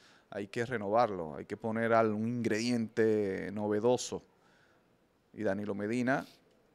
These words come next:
igual, en los shows mediáticos, que llevó gente, políticos, con el caso Odebrecht, pero él, el aporte que hizo para que el espectáculo no sea tan predecible como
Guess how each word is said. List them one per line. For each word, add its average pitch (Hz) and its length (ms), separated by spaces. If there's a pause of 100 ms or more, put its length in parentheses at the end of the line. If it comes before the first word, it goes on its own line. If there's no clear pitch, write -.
(760)
igual, 101 360 (380)
en 92 100
los 90 120
shows 120 180
mediáticos, 107 640
que - 100
llevó 98 300
gente, 110 480
políticos, 113 720
con 98 180
el 95 80
caso 107 280
Odebrecht, - 580 (1300)
pero 120 360
él, 110 280 (680)
el 110 120
aporte 117 420
que 135 160
hizo 135 360
para 104 300
que 98 140
el 101 100
espectáculo 107 680
no 120 120
sea 120 760
tan 117 760 (580)
predecible 117 840
como 101 260